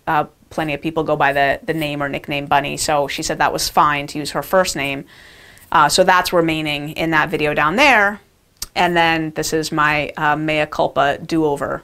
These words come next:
video here. So, um, let me just read what she actually sent in, uh,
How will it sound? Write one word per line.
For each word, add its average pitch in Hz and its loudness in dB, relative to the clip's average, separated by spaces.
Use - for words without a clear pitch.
video 139 -6
here. - -8
So, 160 2
um, 175 6
let 190 4
me 233 2
just 294 2
read 196 2
what 165 2
she 175 2
actually 165 4
sent 160 2
in, 165 4
uh, 165 6